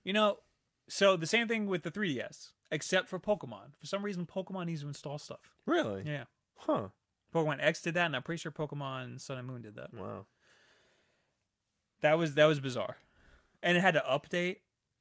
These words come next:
Speaker 1: 'cause if it didn't update, and if you saved in, like, the main town, it'll corrupt
Speaker 2: Yeah.
Speaker 1: your save file.
Speaker 2: <laughs>
Speaker 1: Uh, uh, what was it? Uh, Smash Bros also had some updates, but I, I don't know how much saved on the console.
Speaker 2: Yeah.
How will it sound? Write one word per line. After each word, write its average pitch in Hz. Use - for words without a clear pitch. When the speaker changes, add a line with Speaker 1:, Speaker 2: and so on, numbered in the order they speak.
Speaker 1:
'cause 143
if 139
it 139
didn't 156
update, 165
and 135
if 127
you 123
saved 135
in, 135
like, 127
the 117
main 117
town, 123
it'll 113
corrupt 113
Speaker 2:
Yeah. 101
Speaker 1:
your 92
save -
file. 165
Speaker 2:
<laughs> 120
Speaker 1:
Uh, 139
uh, 127
what 123
was 127
it? 107
Uh, 107
Smash 165
Bros 120
also 127
had 113
some 123
updates, -
but 120
I, 120
I 131
don't 135
know 135
how 135
much 113
saved 110
on 107
the 110
console. 113
Speaker 2:
Yeah. 101